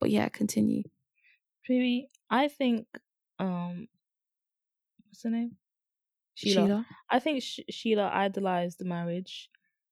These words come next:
Speaker 2: Um, I
Speaker 1: Yeah.
Speaker 2: think even though, yeah, sure, she's a Christian and she believes in God, the idolatry of marriage is more important in my, in her eyes.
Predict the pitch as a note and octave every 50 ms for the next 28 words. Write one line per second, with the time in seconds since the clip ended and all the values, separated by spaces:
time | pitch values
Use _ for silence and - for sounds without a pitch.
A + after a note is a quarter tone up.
0 | _ _ - - F#3 F3+ F3 E3+ D#3 A3 G#3+ F#3+ G#3+ A3 A3 A3 A#3 G#3+ - -
1 | - G3+ G#3+ G#3+ G#3 G3+ G3 F3+ - - F3 F3 F3+ - - F#3 F3 F#3 - -
2 | - F#3 F#3 G3 - - G3 F#3 - - - G3 G#3 G#3 G#3+ - - F#3+ F3 -
3 | F3 E3 E3+ E3 F3 F#3 F#3 F3+ F3+ F3 F#3 G#3+ G#3+ G#3 - _ - _ _ _
4 | _ _ _ _ _ _ - F3 F#3 F#3 E3+ F3+ F#3 F3 F#3+ G3 G#3 G#3 G3+ -
5 | - - F#3+ F#3 F#3 F#3 F#3+ - - E3+ E3+ E3+ F3 E3+ D#3+ D#3+ D#3 D#3 D#3 E3+
6 | F#3 F3+ - - - - - D#3+ F3 E3 E3+ E3+ E3+ E3+ E3 - - - F#3+ F3+
7 | C#3+ C#3+ - - _ _ _ - E3 E3 D#3 D3 D3 D3 D3 - _ - - D#3+
8 | D#3 D#3 D3+ - - - - E3+ D#3+ - - - - - - - - - -